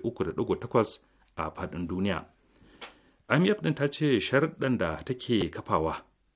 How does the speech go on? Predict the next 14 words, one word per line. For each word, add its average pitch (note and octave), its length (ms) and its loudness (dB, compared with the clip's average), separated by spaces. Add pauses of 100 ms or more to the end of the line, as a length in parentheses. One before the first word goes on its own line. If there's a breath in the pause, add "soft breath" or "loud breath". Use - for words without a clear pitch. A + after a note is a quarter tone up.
(140)
ciki A#2 380 -2
har - 180 -2
da E2+ 160 2
ƙarin A2 320 -2
haraji, F2 480 -2 (540)
manufarsu B2 580 0 (320)
ita A2 140 -6
ce F2+ 260 -2
kawar A2 300 0
da G2 180 2
matsaloli A2 500 -2
na G#2 80 -2
fasalin G2+ 460 -2
gwamnati A2+ 540 0